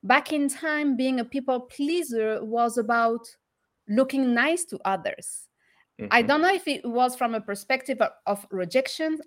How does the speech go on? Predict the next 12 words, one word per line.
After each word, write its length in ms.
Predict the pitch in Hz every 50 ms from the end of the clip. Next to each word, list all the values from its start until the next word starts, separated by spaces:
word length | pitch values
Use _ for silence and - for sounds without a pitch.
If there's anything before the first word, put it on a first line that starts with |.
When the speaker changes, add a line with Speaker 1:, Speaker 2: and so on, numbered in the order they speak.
| -
Speaker 1:
I 160 | - 226 262 269
don't 160 | 269 277 269
know 100 | 262 262
because 260 | 220 214 - 214 208
I 80 | 202 196
have 180 | 208 196 196
never 220 | 202 214 202 214 202
done 240 | 175 202 202 202
that 200 | 180 165 - -
work 280 | 175 170 180 185 233 -
on 100 | 277 277
myself. 540 | 294 302 302 294 - 320 320 349 359 -